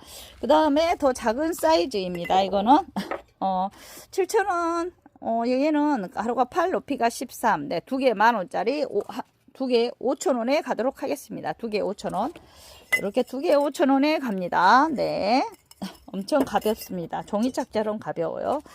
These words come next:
자, 칠 번에 두 개 오천 원. 코리아분입니다. 가로가 구, 높이가 십이 점 오, 만 천 원짜리 칠천 원에 가도록 하겠습니다. 자, 이렇게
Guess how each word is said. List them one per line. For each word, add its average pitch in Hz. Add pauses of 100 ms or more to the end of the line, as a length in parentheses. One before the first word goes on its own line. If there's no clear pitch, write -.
(280)
자, 302
칠 359
번에 330
두 277
개 269
오천 262
원. 214
코리아분입니다. 285
가로가 190
구, 247
높이가 226
십이 262
점 202
오, 170
만 175
천 262
원짜리 180
칠천 311
원에 214
가도록 202
하겠습니다. 165 (440)
자, -
이렇게 165